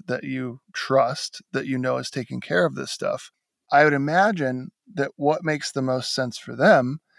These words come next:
is not to just be grinding up fruiting bodies, but to extract the actives and then use that for their formulations.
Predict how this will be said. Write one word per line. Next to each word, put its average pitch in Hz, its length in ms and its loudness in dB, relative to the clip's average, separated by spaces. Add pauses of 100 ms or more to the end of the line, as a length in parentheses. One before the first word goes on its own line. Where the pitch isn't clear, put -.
(180)
is 120 180 -2
not 170 180 2
to 143 80 -10
just 135 200 -4
be 131 140 -4
grinding 131 440 -2
up 117 140 -4
fruiting 170 340 2
bodies, 123 460 0 (120)
but 135 220 2 (120)
to 123 360 -2
extract - 920 2
the 139 120 -4
actives - 760 -4 (400)
and 131 200 4
then 127 220 -4
use 123 360 -2
that 139 300 4
for 127 120 -8
their 120 140 -6
formulations. - 960 -10